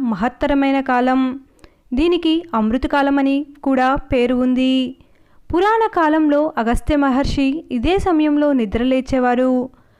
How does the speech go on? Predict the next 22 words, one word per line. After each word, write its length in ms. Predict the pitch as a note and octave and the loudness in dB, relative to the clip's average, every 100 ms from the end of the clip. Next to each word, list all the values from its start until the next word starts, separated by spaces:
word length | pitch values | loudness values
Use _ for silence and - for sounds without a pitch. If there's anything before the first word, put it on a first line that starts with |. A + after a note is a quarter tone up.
| _ _ - | _ _ -4
మనిషి 400 | B3+ D#4+ F#4 F4 E4+ E4+ | 0 0 0 0 -2 0
తన 100 | B3+ A#3+ | 0 0
దినచర్యను 540 | A#3 B3+ C#4 D4+ D#4 D4 | 0 0 0 0 0 0
ప్రారంభించటానికి 920 | C4+ A#3 C4 C#4 C4+ - C4 C4 C4+ C4 D4+ C4 | 0 0 2 0 0 0 0 -2 -2 -4 -4 -4
బ్రహ్మ 280 | A3 A3 B3+ | -2 0 0
ముహూర్తం 500 | C#4 C4+ C4+ C4+ C4 C4+ - | 0 -2 -2 -2 -4 -4 -2
చాలా 300 | A3 A3 C4+ | 0 0 0
మంచిదని 540 | C4 B3 C4 B3+ B3+ C#4 D4 | 0 -2 -2 -2 -2 -4 -4
శాస్త్రం 400 | A#3 A3 - B3 A#3+ | -2 -2 -2 -4 -4
చెబుతుంది. 520 | A#3+ A3+ B3+ B3 B3+ B3+ - _ _ _ _ _ _ - | -4 -4 -2 0 0 -2 -6 _ _ _ _ _ _ -10
శ్రీకృష్ణుడు 640 | - F#4 G4+ G4 F#4+ F4+ E4 | -2 -2 0 -2 0 0 2
కూడా 180 | D4+ D4+ D#4+ B3 | 0 0 -2 -2
ఇదే 160 | A3+ C4+ | 0 0
విషయాన్ని 440 | C4 - C#4 C4+ C4+ | 0 0 0 0 -2
చెప్పారు. 460 | C4 B3+ B3 C4 C4 B3+ - - - - - _ _ _ _ _ _ - - - - - | -2 -2 0 0 0 -2 -8 -20 -20 -20 -20 _ _ _ _ _ _ -20 -20 -20 -20 -8
బ్రహ్మ 260 | B3+ D4+ F#4+ G#4+ | -2 2 2 2
ముహూర్తంలో 520 | F#4 F#4+ F#4+ F4 F4 D#4 | 0 0 0 2 2 2
లేచిన 280 | B3 A#3+ D4 | 0 0 0
వారికి 380 | D4 C4+ C4+ C#4 - | 0 0 -2 -4 -4
క్రమశిక్షణ 580 | A#3+ G#3+ A3 C4 - C4+ C4+ | -4 -2 -4 -8 -4 0 0
ఉంటుంది. 420 | C4 C4 B3+ C4 C4 C4 - _ - | 0 0 0 0 0 -2 -8 _ -4
వీరికి 400 | C4 C4 C4 B3+ | -2 -2 -2 -4